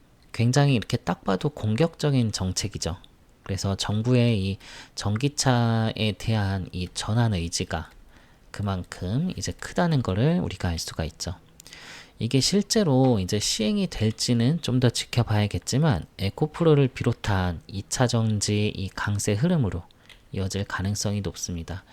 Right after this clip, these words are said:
이런 부분도 함께 좀 체크를 하셨으면 좋겠고요. 그리고 오늘은 이 금요일이잖아요. 그쵸? 근데 시장이 굉장히 강했죠. 코스피가 삼천구백오십일 포인트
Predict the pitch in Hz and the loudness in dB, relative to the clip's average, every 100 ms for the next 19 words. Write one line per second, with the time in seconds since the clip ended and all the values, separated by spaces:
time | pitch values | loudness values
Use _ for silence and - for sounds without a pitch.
0 | - - - - 104 110 101 98 101 - | -20 -20 -14 -4 -2 -2 -4 -4 -2 -2
1 | - 156 - 92 123 175 - - - 247 | -2 -4 -2 -2 -2 -4 -6 -8 -8 -8
2 | - 135 147 156 - 135 117 - - - | -4 0 0 0 0 0 -2 -4 -10 -8
3 | - 160 - - - - - - - - | -4 -4 -6 -14 -20 -20 -20 -20 -16 -16
4 | - 143 147 - 135 190 156 135 127 92 | -6 2 2 4 4 6 6 6 4 2
5 | 92 - _ - 135 170 165 123 95 90 | -2 -8 _ 0 4 6 6 4 2 0
6 | 113 147 92 - - 85 82 - - - | 0 0 -2 -8 -8 -8 -8 -12 -20 -20
7 | _ - - - - 107 104 - 170 160 | _ -20 -20 -16 -6 -2 -2 0 0 0
8 | - - 107 117 110 - 98 98 - 101 | -2 -4 0 0 0 -2 -2 -2 -4 -10
9 | 95 - - - - - _ - 165 - | -10 -16 -20 -20 -20 -20 _ -6 -4 -4
10 | 143 135 127 123 123 - 180 - - 170 | -4 0 0 0 -2 -2 -4 -4 -2 -2
11 | 165 156 - 104 117 - - 92 - - | -2 -4 -6 -2 -2 -4 -8 -6 -6 -8
12 | - 175 - 151 107 - - | -4 -6 -2 -2 -2 -4 -8